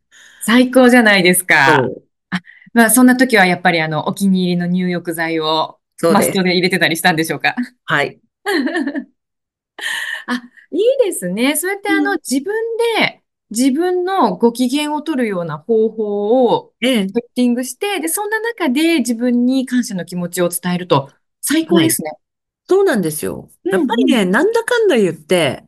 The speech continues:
Speaker 1: ええ。
Speaker 2: ね、自分の一番の味方は自分です。
Speaker 1: いやー、本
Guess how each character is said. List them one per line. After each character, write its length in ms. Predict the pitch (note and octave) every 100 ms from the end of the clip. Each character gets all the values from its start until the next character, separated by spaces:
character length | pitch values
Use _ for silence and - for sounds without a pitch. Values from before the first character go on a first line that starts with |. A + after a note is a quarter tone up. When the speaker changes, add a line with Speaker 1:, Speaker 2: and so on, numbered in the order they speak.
| _
Speaker 1:
え 60 | A3+
え。 160 | D3+ - _ _
Speaker 2:
ね、 160 | A#3 C#4 _ _ _ _ _ -
自 180 | F3
分 180 | G3+ C#4
の 120 | E4+
一 180 | E4 D4+
番 180 | G4 G#4
の 100 | E4+
味 120 | A3
方 240 | G#3 A#3 A3+
は 100 | G#3+
自 160 | E3
分 200 | D#3+ F3
で 100 | F#3+
す。 240 | G3 - - _ _
Speaker 1:
い 80 | C4
や 100 | D4+
ー、 320 | C#4+ C#4+ B3
本 260 | B3+ D4